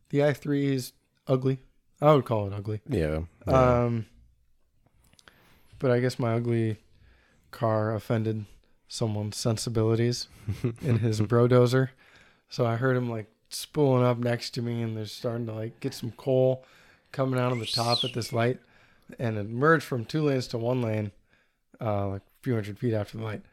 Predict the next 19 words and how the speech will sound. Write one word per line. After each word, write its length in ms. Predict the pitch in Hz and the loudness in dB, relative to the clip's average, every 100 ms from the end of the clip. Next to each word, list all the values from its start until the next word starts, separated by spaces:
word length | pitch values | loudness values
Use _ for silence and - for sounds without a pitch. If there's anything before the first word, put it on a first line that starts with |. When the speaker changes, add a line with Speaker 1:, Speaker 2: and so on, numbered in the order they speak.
| _ _ _ | _ _ _
Speaker 1:
Dude, 100 | 160 | 2
I 100 | 135 | 4
fucking 380 | 123 190 156 117 | 4 4 4 2
smoked 500 | - - 139 185 120 | -6 2 6 6 6
him. 220 | 110 113 98 | 6 6 8
Speaker 2:
<laughs> 200 | 131 107 - | 6 6 4
Speaker 1:
I 320 | 127 117 160 | 4 6 6
embarrassed 720 | 180 165 127 165 202 196 - | 6 4 6 8 10 8 6
the 100 | - | -2
fuck 460 | 123 - 175 233 - | -4 2 4 6 6
out 180 | 180 151 | 6 6
of 80 | 139 | 8
him 200 | 117 127 | 6 6
in 40 | |
that 260 | 123 113 113 | 4 2 2
thing. 240 | 120 98 | 2 2
It 40 | 131 | 0
was 180 | 113 139 | 0 0
great, 520 | 120 156 160 190 | -2 4 6 6